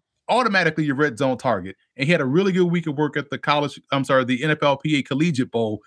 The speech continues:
uh, out there in Pasadena. And Pierre Strong, we mentioned, I be-, I believe, briefly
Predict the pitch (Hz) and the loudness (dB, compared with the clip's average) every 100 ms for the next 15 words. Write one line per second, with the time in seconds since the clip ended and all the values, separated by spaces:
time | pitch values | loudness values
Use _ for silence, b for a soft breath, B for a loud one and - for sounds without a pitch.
0 | b b 117 117 143 143 139 127 143 131 | b b 2 4 4 2 0 2 2 2
1 | 123 113 156 123 104 139 139 123 - 196 | 0 0 2 0 0 0 0 0 0 2
2 | 190 165 185 175 165 139 131 170 175 180 | 2 2 0 2 2 2 2 0 0 0
3 | 160 143 160 - 131 160 160 113 139 185 | 0 0 -2 0 0 2 0 -2 0 0
4 | 185 202 196 | 0 -4 -4